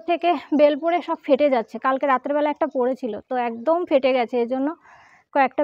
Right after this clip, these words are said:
বেল পেড়ে রেখে যাব। অবশ্য এখান থেকে কিছু বাপের বাড়িতেও নিয়ে যাব। আর এই সাইডে যে বেল গাছটা দেখতে পাচ্ছ,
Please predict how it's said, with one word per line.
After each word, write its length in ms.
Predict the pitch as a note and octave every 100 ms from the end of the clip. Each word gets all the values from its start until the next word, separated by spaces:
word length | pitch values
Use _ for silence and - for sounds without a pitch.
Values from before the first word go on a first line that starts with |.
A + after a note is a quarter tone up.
| B3+
বেল 140 | D#4+ F4+
পেড়ে 160 | B3 A3+
রেখে 160 | A3 B3 A3
যাব। 120 | G#3 A3+ _ _ - D#4+
অবশ্য 180 | E4+ - F4
এখান 140 | D#4 E4+
থেকে 140 | E4+ F4
কিছু 140 | E4+ F4+ D#4 - C#4+
বাপের 220 | C4+ C#4+
বাড়িতেও 320 | D#4 D4+ E4 E4
নিয়ে 140 | D4+ D4
যাব। 120 | B3 B3 C#4+ _ _ _ _ _ _ _ _ - - - C4+
আর 80 | B3+ B3+ C4+
এই 60 | D4 E4
সাইডে 240 | E4 E4+ D#4+
যে 60 | E4
বেল 120 | D4+ D4
গাছটা 260 | D4+ - F4 C#4+
দেখতে 180 | C4+ D4+
পাচ্ছ, 240 | C#4 B3+